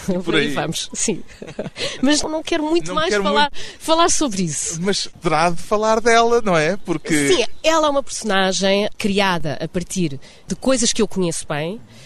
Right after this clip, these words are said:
Speaker 2: e que depois vai, no-, lá estamos, vai novamente além dessas coisas.
Speaker 1: Marta, deixe-me dar esta explicação a quem nos está a ouvir.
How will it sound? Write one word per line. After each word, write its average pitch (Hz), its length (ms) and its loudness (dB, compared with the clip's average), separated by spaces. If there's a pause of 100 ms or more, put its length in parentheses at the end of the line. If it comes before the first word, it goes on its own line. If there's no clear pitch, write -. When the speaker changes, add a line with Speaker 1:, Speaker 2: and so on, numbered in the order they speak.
(340)
Speaker 2:
e 202 120 4
que 196 1040 4
depois 214 520 2
vai, 180 440 2
no-, 160 320 -4
lá 165 120 -2
estamos, 147 340 -4
vai 175 280 0
novamente 208 600 0
além 180 380 2
dessas 226 280 -2
coisas. 233 480 0
Speaker 1:
Marta, 175 420 -2
deixe-me 131 680 -2
dar 113 260 -2
esta 110 160 -8
explicação 113 420 -10
a 104 60 -4
quem 104 100 -8
nos 101 120 -8
está - 180 -6
a - 20 -2
ouvir. 120 400 -4